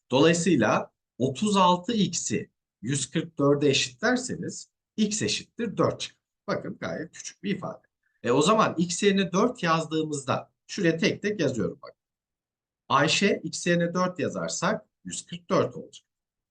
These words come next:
Burak, bakın on iki x'ti Burak. X yerine dört yazdım. Kırk sekiz oldu. Can,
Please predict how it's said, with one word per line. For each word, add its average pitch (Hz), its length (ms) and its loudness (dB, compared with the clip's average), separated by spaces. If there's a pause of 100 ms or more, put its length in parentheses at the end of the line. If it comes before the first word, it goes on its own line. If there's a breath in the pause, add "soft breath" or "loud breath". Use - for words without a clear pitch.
(600)
Burak, 156 460 2 (340)
bakın 151 360 0
on 156 140 4
iki 156 240 0
x'ti - 340 -6
Burak. 156 360 -4
X - 220 -8
yerine 143 280 2
dört 139 280 -2
yazdım. 110 600 -4 (380)
Kırk - 240 -4
sekiz - 360 -8
oldu. 147 500 0 (720)
Can, 143 440 2